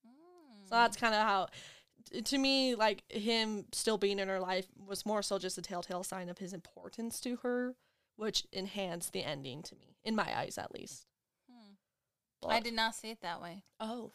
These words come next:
Speaker 1: That's just me.
Speaker 2: But let's chat a little bit, 'cause I know we probably only have a few minutes left. Um, but let's chat a little bit about Leah's mom.
Speaker 1: We only, we don't really get to see her.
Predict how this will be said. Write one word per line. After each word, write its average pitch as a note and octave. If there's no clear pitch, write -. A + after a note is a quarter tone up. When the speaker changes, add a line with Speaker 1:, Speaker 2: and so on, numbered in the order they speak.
Speaker 1:
That's A3
just -
me. F#3+
Speaker 2:
But E4+
let's C5+
chat G#4
a E4+
little C#4+
bit, A3+
'cause A#3
I A#3
know A#3
we G#3+
probably F#3+
only F#3
have G3+
a F3
few F3+
minutes F3
left. -
Um, F#3
but -
let's G4+
chat G4
a D#4
little C4+
bit A3+
about F#3+
Leah's G3+
mom. F3+
Speaker 1:
We E4+
only, A#4
we F#4
don't A4+
really G#4
get C#4
to -
see -
her. C#3+